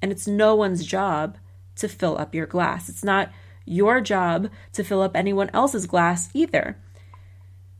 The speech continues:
It's nice when someone wants to add to your happiness, but no matter what happens in your life, no matter who comes into it or is in it or what happens, it should feel like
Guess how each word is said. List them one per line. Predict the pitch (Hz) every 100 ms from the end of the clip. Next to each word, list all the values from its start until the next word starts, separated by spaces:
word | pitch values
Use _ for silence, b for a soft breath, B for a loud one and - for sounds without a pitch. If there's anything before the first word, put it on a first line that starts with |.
| - - - -
It's | - -
nice | 233 233 277 277
when | 269
someone | 247 247 240
wants | 220 220
to | 220 -
add | 196 202
to | -
your | 208
happiness, | 202 190 185 196 190
but | 185 196
no | 190
matter | 196 190 185 190
what | - 160 175 202 - -
happens | - 214 202 196 185
in | 185
your | 185
life, | 185 175 175
no | 185
matter | 185 180 180
who | 175 285
comes | 285 254 226
into | 214 202 208
it | 196 190 - b b
or | - 165 -
is | 233 202
in | - 185
it | 170 - B B B - - - - - - - - - -
or | 185
what | 165 165 233
happens, | 226 175 147 165 170 175
it | 208
should | - 226
feel | - 220 220 214
like | 202 180 175 - -